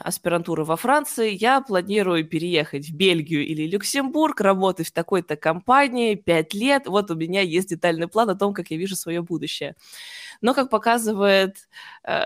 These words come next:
жизнь, оно так не случается. И поэтому я остаюсь открытой различным возможностям. То есть даже сейчас я не могу сказать, хочу я пойти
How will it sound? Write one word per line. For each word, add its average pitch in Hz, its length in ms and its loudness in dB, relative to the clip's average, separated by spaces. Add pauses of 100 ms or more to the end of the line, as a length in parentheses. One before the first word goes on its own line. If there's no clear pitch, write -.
(160)
жизнь, 208 640 0 (840)
оно 202 360 6
так 196 280 0
не 196 80 2
случается. 165 960 0 (220)
И 185 160 -4
поэтому 247 800 0
я 196 220 0
остаюсь 202 360 -2
открытой 180 880 0 (120)
различным 190 500 2
возможностям. 156 800 -2
То 175 160 0
есть 165 160 0
даже 240 260 2
сейчас 208 680 0 (480)
я 208 160 2
не 214 60 2
могу 208 200 2
сказать, 185 520 2
хочу 175 300 0
я 175 140 2
пойти 160 800 -2